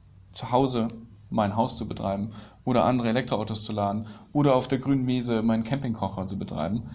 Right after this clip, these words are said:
Und diese Unabhängigkeitsgedanken, diesen, diesen Freiheitsgedanken, der dahinter steckt, der begeistert die Menschen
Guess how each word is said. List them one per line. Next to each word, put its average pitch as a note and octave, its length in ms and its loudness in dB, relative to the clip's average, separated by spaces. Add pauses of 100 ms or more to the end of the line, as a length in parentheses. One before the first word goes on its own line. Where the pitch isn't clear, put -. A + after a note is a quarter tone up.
(300)
Und A2+ 220 -2
diese F3 240 2
Unabhängigkeitsgedanken, A2 1200 0
diesen, A2+ 480 2 (420)
diesen B2 120 -2
Freiheitsgedanken, C3+ 720 2
der G2+ 100 0
dahinter G2+ 260 -2
steckt, - 340 -10
der B2 140 0
begeistert G#2 600 -2
die G#2+ 60 -4
Menschen F#2+ 640 -6